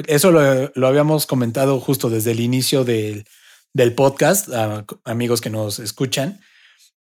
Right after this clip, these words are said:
Te hemos platicado durante todos estos proyectos de estos emprendedores que precisamente la lana no es el objetivo final. Sí es un medio,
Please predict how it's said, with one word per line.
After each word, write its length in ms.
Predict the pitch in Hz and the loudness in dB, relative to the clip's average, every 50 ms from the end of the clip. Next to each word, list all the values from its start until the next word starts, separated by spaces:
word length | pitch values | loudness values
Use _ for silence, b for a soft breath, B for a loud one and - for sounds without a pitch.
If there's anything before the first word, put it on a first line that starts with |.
| _ _ _ _ _ _ _ _ _ _ _ _ _ _ _ _ | _ _ _ _ _ _ _ _ _ _ _ _ _ _ _ _
Te 80 | - 175 | 4 4
hemos 260 | 170 190 196 190 185 | 6 6 6 4 4
platicado 760 | - 170 143 135 - 127 - 165 151 147 143 143 143 151 - _ | 2 0 0 0 -2 -2 0 2 2 2 2 0 -2 -4 -8 _
durante 360 | - 131 131 131 131 120 - | -4 0 0 0 0 0 -2
todos 340 | - - - 165 165 165 156 | -2 2 4 4 4 4 4
estos 180 | 151 - - 151 | 0 -4 -6 -6
proyectos 400 | - 139 127 123 123 - 151 131 | -4 -2 -2 -2 -2 -4 -4 -4
de 60 | 123 | -6
estos 220 | 120 - 139 127 | -6 -6 -6 -6
emprendedores 720 | 123 110 107 117 110 110 113 107 117 117 123 156 185 - - _ _ _ _ _ _ _ _ _ _ | -6 -6 -6 -6 -6 -4 -4 -2 -2 -2 -2 -4 -6 -10 -14 _ _ _ _ _ _ _ _ _ _
que 100 | - 147 | -2 0
precisamente 840 | - - 151 151 175 180 170 156 151 160 175 170 170 127 117 123 - _ - | 2 2 2 2 4 4 4 4 4 4 4 2 0 -2 -6 -8 -10 _ -2
la 260 | 139 135 135 139 139 | 0 2 4 4 4
lana 460 | 143 151 160 156 160 165 170 180 202 156 | 4 4 4 2 2 2 0 -2 -2 -2
no 380 | 151 147 151 160 170 165 160 156 | -2 2 4 4 4 4 4 4
es 240 | 160 170 170 170 - | 4 2 2 0 0
el 120 | 151 135 | -2 -2
objetivo 420 | 123 110 - 127 117 - 127 127 | -4 -4 -6 -6 -4 -2 -2 -2
final. 340 | 123 - 123 117 123 127 117 | -2 -4 -4 -4 -4 -2 -2
Sí 180 | - - - 196 | -2 0 2 2
es 120 | 196 - | 2 2
un 160 | 214 196 190 | 2 2 4
medio, 460 | 180 170 165 165 156 120 107 101 - | 4 2 2 0 -2 -6 -8 -10 -14